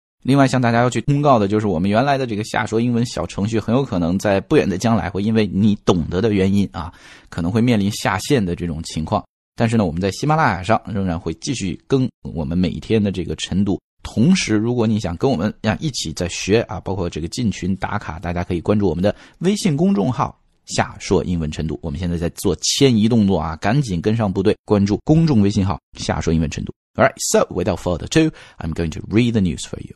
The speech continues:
Are you ready? Let's go. Bigger discounts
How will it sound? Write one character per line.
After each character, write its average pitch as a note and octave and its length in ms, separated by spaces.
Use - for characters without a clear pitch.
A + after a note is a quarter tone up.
Are - 160
you D2+ 160
ready? A#2 560
Let's B2 300
go. - 240
Bigger F#3 300
discounts B2 680